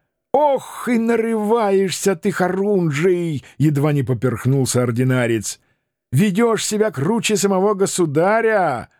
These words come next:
а эполеты, поди, поскромнее носишь. Бают, характерник ты". "Всё возможно. Чуден мир Божий и неисповедимы проявления его",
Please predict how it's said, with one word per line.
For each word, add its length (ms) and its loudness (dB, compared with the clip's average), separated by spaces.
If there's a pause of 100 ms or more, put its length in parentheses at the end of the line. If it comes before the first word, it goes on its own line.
(140)
а 160 2
эполеты, 840 0 (320)
поди, 300 0
поскромнее 800 0
носишь. 720 -4 (640)
Бают, 640 -2 (260)
характерник 920 -4
ты". 300 -6 (640)
"Всё 200 0
возможно. 640 0 (540)
Чуден 380 2
мир 240 2
Божий 720 2 (300)
и 180 4
неисповедимы 1200 2
проявления 680 0
его", 340 -2